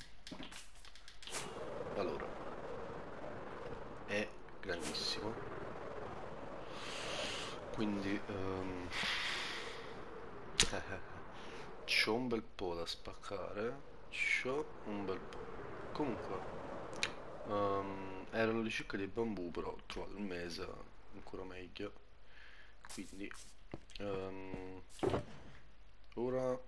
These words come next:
eh, riempirò queste ceste, queste ceste piene di terracotta di vari colori. Eh, questo qui come si chiama? Terracotta normale,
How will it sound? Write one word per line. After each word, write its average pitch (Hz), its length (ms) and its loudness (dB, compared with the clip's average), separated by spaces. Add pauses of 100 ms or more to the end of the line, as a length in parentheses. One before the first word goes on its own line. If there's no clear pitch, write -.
(1300)
eh, 98 340 -2
riempirò 98 640 2 (360)
queste - 420 0
ceste, 123 580 0 (1200)
queste - 280 -2
ceste - 420 4
piene 95 240 0
di 90 120 -2
terracotta 104 580 2
di 98 80 -4
vari - 220 -2
colori. 107 600 4 (600)
Eh, - 560 0 (1000)
questo - 260 -2
qui - 120 -6
come 98 180 -4
si - 120 -2
chiama? 156 400 0 (300)
Terracotta 95 720 4
normale, - 500 -2